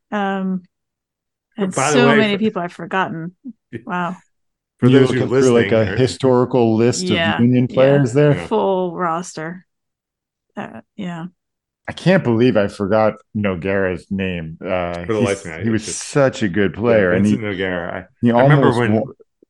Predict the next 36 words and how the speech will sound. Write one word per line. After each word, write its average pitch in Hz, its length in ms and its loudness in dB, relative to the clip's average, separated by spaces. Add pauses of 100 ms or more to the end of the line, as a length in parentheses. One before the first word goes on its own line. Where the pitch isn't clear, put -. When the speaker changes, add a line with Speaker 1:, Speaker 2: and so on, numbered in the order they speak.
(140)
Speaker 2:
we, 127 100 -8
we 104 160 -2
Speaker 3:
won 123 200 4
Speaker 2:
didn't, 117 100 0
I - 20 -4
Speaker 3:
the - 60 -2
Speaker 2:
don't 117 100 4
think 127 120 2
Speaker 3:
U 123 40 6
S 113 180 4
Speaker 2:
we 117 60 4
Speaker 3:
Open 120 320 2
Cup 98 220 -2
for 90 180 -8
the 90 100 -4
Union 90 540 -4
at 87 160 -10
one 90 220 -6
time. 87 300 -6
Speaker 1:
Mm-hmm. 170 200 -10
Speaker 3:
Put 110 160 -2
it 101 60 0
off 95 160 0
Speaker 2:
Yeah. 85 140 -6
Speaker 3:
the - 60 -16
crossbar 90 760 -6 (120)
against 90 380 -8
Seattle. 92 580 -8 (1500)
Speaker 2:
Here's 151 200 -6
the 123 80 0
other 117 80 -2
one. 98 100 -4
It's 90 80 -12
like 95 220 -8
Mo-, 101 300 -10
Mondragon, 113 840 -6